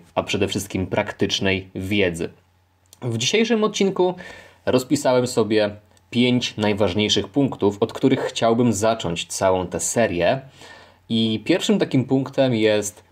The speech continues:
dlaczego techniki pamięciowe? Skąd się to u mnie wzięło? Jaka jest historia?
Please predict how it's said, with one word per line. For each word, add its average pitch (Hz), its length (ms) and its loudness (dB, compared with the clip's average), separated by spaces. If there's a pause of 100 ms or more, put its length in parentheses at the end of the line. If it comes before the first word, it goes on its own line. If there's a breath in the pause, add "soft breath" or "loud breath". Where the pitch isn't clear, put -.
(140)
dlaczego 131 1160 0 (200)
techniki 113 580 -2
pamięciowe? 95 680 -2
Skąd 160 400 -4
się 151 120 -4
to 143 120 0
u 139 140 -2
mnie 120 220 0
wzięło? 101 500 0
Jaka 113 260 0
jest 110 220 -2
historia? 90 800 0